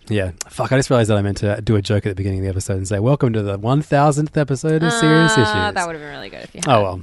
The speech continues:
Speaker 1: But
Speaker 2: Oh,
Speaker 1: you did
Speaker 2: well.
Speaker 1: a great, you did a great
Speaker 2: Hey.
Speaker 1: intro too.
Speaker 2: Thank you.
Speaker 1: <laughs> Um, so that was Skyward through Image Books. That's definitely my favourite number one of the week 'cause Black Hammer Age of Doom doesn't really count. Um, we also got from Black Mask another, um, story about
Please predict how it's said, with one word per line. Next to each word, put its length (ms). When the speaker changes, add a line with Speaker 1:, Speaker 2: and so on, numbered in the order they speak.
Speaker 1:
But 100
Speaker 2:
Oh, 40
Speaker 1:
you 60
did 60
Speaker 2:
well. 80
Speaker 1:
a 20
great, 340
you 120
did 80
a 40
great 120
Speaker 2:
Hey. 120
Speaker 1:
intro 220
too. 380
Speaker 2:
Thank 220
you. 280
Speaker 1:
<laughs> 840
Um, 240
so 100
that 100
was 120
Skyward 400
through 140
Image 220
Books. 280
That's 180
definitely 300
my 240
favourite 420
number 240
one 220
of 80
the 80
week 200
'cause 200
Black 160
Hammer 160
Age 160
of 40
Doom 160
doesn't 160
really 180
count. 340
Um, 340
we 140
also 240
got 180
from 360
Black 200
Mask 400
another, 640
um, 300
story 480
about 360